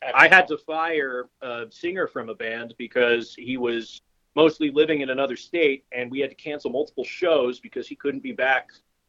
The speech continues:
in Ohio in six months in order to play something. And we'd find out the month before and had to bail off our own headlining set.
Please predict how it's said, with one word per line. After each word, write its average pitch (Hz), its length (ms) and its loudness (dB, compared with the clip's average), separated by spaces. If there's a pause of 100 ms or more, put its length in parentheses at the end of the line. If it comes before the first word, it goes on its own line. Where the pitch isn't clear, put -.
(160)
in 143 120 4
Ohio 127 760 2
in 117 80 -16
six - 340 -12
months 147 480 -4
in 127 100 -8
order 131 220 0
to 117 60 -6
play 165 240 4
something. 104 340 -8
And 104 80 -14
we'd 117 160 -14
find 123 240 2
out 120 160 2
the 120 60 -8
month 117 180 -2
before 139 280 4
and 127 80 -2
had 123 180 0
to 113 60 -12
bail 127 300 2
off 131 220 2
our 120 160 0
own 110 160 -8
headlining 101 420 -6
set. 92 340 -6